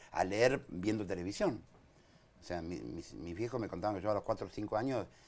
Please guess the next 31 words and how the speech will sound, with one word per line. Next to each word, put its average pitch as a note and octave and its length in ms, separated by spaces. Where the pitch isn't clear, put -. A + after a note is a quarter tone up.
ya G#2 120
sabía A2+ 260
leer A2 400
antes F#2+ 240
de F#2+ 60
ir G2+ 40
al G2+ 100
colegio A#2 360
porque G#2+ 480
de G2 180
ver C3+ 160
televisión C3+ 640
y, G#2+ 60
eh, G2 280
leía, A2 480
eh, G2 240
Sadima C#3+ 520
Muebles, D#3+ 640
Sadima, D#3 960
y, G#2+ 340
y D#2 140
ya, B2 220
eh, B2 140
¿viste? A#2+ 480
Yo G#2+ 100
reconocía G#2+ 420
que A#2 100
la G2+ 140
S B2 480
era G2 180
Sadima, B2+ 840